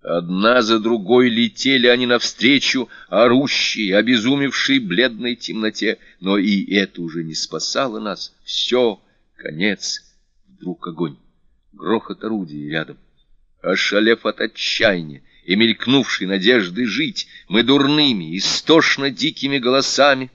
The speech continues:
тоже что-то такое вопили, отдалённо напоминающее "Ура!". Чёрная лавина внизу сбилась, распалась на части, вой оборвался. Кто-то ринулся в снег,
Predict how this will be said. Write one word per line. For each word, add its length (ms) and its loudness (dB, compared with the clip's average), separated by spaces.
тоже 380 2
что-то 440 -2
такое 440 2
вопили, 720 -2
отдалённо 760 0
напоминающее 1000 -6
"Ура!". 380 -4
Чёрная 480 0
лавина 320 0
внизу 300 -4
сбилась, 680 -8
распалась 680 -2
на 100 -6
части, 500 -2
вой 340 2
оборвался. 640 -2
Кто-то 300 0
ринулся 440 2
в 60 -6
снег, 540 -2